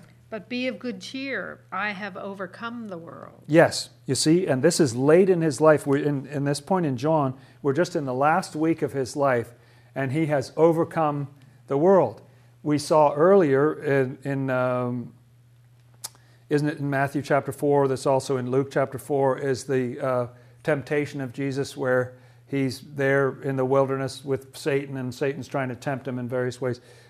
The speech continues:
Speaker 2: That's just a little tiny picture in the literal sense of Scripture for temptations that went on relentlessly throughout Jesus' life. And he kept conquering evil, conquering evil, always without sin. He never acted out on it.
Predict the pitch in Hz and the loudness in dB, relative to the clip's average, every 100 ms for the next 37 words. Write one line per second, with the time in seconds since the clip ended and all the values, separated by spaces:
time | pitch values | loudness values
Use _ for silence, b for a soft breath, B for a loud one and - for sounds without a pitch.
0 | b 147 160 - 165 - 131 160 151 - | b 0 0 0 -2 0 2 2 2 -2
1 | 147 160 160 120 - 165 - 135 120 117 | -6 -4 -4 -6 -2 -2 -2 -2 -2 -4
2 | b b b 143 127 131 151 147 - 135 | b b b -6 -2 0 2 2 -2 -8
3 | 127 110 135 123 - 123 - 131 120 b | -8 -8 -6 -4 -4 -4 -2 -2 -2 b
4 | b - 147 127 151 156 151 113 139 143 | b -4 -2 0 2 2 -2 -4 -4 -2
5 | 139 127 120 123 135 170 185 147 - 127 | 0 0 0 2 4 4 2 -4 -2 -2
6 | 113 110 143 139 139 127 143 131 123 127 | -4 -2 4 6 6 2 -2 -2 -4 -6
7 | 107 127 147 120 117 - _ b b b | -4 2 4 4 2 -6 _ b b b
8 | b b b b b - 139 127 120 160 | b b b b b 0 2 2 2 2
9 | 160 165 - 175 180 175 - - 156 147 | 2 -2 -8 0 0 0 -8 -6 -4 -4
10 | 151 139 123 135 139 135 139 135 127 b | -4 -4 -6 -8 -6 -4 -2 -2 -4 b
11 | b - 139 139 143 131 135 131 123 - | b -4 -2 -2 -6 -4 -4 -4 -4 0
12 | 143 160 165 165 156 143 139 143 143 - | 4 6 6 4 2 -2 0 2 2 -2
13 | 151 110 113 120 131 135 151 143 131 135 | -4 -4 -8 -4 0 2 2 0 0 -2
14 | - 139 135 135 131 135 | -2 0 2 2 -2 -6